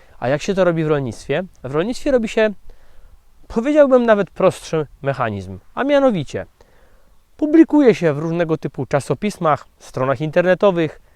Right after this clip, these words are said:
także gazetach prognozy zbiorów. Wyobraźcie sobie, moi drodzy, że już w grudniu, styczniu, lutym,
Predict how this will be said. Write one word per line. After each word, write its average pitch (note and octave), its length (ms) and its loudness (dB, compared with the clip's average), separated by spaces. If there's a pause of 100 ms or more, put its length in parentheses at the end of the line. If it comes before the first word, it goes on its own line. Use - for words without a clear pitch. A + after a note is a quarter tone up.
(500)
także C#3 280 0
gazetach C#3+ 680 4 (320)
prognozy A#3 440 2
zbiorów. G#2+ 500 -4 (320)
Wyobraźcie C4 440 4
sobie, G#3+ 240 2
moi G3+ 180 0
drodzy, D3 320 -2 (220)
że D3 340 2 (640)
już B3+ 400 4 (300)
w A#2+ 340 2 (300)
grudniu, F3 680 -2
styczniu, C#3 680 -6
lutym, C3+ 580 -6